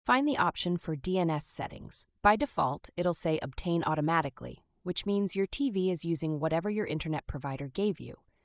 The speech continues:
Click to change that to Enter manually. Now you're in control. Pro tip, use a free public D N S like Google's eight dot eight eight dot eight or Cloudflare's one one dot one dot one. Both are lightning fast and extremely reliable.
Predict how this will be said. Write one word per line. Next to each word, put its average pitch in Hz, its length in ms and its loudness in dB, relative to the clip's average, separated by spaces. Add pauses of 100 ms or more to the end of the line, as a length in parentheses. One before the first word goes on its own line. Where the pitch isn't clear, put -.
(320)
Click - 240 -2
to - 80 -10
change 214 340 0
that 160 300 0
to - 160 -8
Enter 147 260 -4
manually. 131 640 -6 (680)
Now 175 360 0
you're 170 200 0
in 175 120 2
control. 170 520 -6 (240)
Pro 262 180 6
tip, - 400 0
use 208 220 0
a 208 60 2
free 247 200 0
public 180 400 0
D 160 140 -2
N 151 100 0
S 147 220 -2
like 139 200 -4
Google's 180 580 -2
eight 165 160 -2
dot 147 280 -4
eight 151 260 -4
eight 151 180 -6
dot 135 220 -6
eight 175 280 -2
or 135 220 -8
Cloudflare's 156 720 -2
one 151 260 -4
one 139 160 -2
dot 139 140 -8
one 135 160 -4
dot 117 200 -8
one. 143 260 0 (420)
Both 220 200 4
are 156 100 0
lightning 165 320 2
fast 156 340 -2
and 123 120 -6
extremely 175 720 0
reliable. 135 600 -4